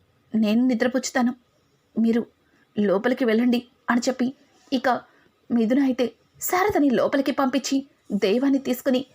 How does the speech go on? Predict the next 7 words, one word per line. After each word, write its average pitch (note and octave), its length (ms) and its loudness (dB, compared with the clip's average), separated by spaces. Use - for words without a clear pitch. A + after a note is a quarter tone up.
పైకైతే A#3 480 0
వెళ్తుంది. C4 460 0
పైన B3 260 2
దేవ A3+ 340 2
మంచం E4+ 380 2
మీద A3+ 140 2
పడుకోబెట్టడంతో C4 800 0